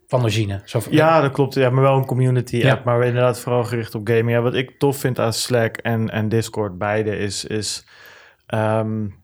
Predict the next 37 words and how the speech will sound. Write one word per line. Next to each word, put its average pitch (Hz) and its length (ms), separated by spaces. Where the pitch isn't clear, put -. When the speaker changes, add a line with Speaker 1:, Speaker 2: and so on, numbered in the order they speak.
Speaker 2:
ik 113 100
zit 113 160
in 113 100
best 120 180
wel 117 100
wat 110 180
Slacks 113 420
en 113 60
ook 110 100
een 110 120
aantal 107 300
Discords 104 520
en, 104 220
en 104 180
door, 110 180
eh, - 320
best 98 380
wel 110 160
gave 117 400
bots, 113 520
ehm, 101 600
eh, 98 160
Speaker 1:
Ja. 92 160
Speaker 2:
heb 110 140
ik 113 80
gezien 110 320
die 101 180
gewoon 110 200
compleet 113 420
gebouwd 113 480
zijn. 107 400
Eh, 101 360
ik 101 80
heb 98 140
een 101 120
bot 107 200
gezien 104 460